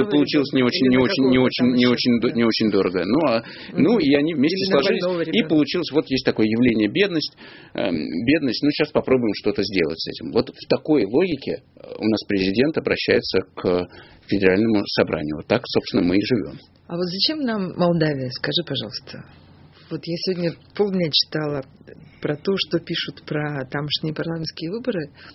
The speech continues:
Speaker 1: которые, видимо, э, пока не,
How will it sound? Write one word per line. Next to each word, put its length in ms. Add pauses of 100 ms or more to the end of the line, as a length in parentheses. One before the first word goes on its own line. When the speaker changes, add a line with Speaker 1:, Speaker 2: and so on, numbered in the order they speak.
(120)
Speaker 1:
которые, 640
видимо, 420 (400)
э, 120 (580)
пока 440 (240)
не, 340